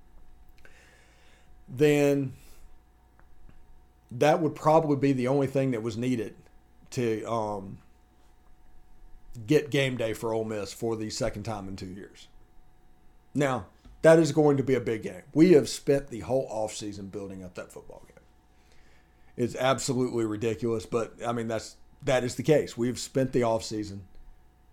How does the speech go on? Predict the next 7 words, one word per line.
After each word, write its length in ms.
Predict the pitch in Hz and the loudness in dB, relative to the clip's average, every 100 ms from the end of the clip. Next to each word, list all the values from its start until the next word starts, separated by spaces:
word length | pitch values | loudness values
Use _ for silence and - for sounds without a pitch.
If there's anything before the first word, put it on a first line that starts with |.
| _ - 131 - | _ -20 -18 -6
um, 360 | 120 104 101 101 | -4 -2 -4 -2
building 500 | 131 123 120 120 110 | 0 0 0 -4 -4
up 240 | 110 - | -6 -6
that 200 | 104 107 | -10 -10
football 380 | 117 107 92 82 | -12 -12 -14 -14
game. 120 | - - - _ _ - _ - _ _ _ _ _ _ - - - - | -18 -20 -20 _ _ -20 _ -20 _ _ _ _ _ _ -20 -20 -20 -10
And 520 | 135 131 127 120 110 | -4 -2 -2 -4 -6